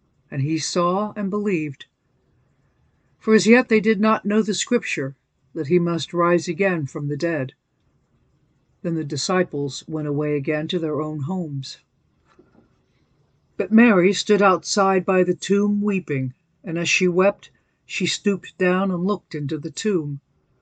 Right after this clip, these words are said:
And she saw two angels in white sitting, one at the head and the other at the feet,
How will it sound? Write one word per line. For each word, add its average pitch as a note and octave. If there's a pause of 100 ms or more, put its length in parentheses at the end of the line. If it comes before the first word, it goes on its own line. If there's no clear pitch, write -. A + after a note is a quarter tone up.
(400)
And A3+
she A3+
saw A3
two C#4
angels C4
in A3
white F#3 (140)
sitting, C#3 (280)
one D#3+
at F3
the F3
head F3+
and F3
the E3
other F3+
at F3
the F#3+
feet, D#3+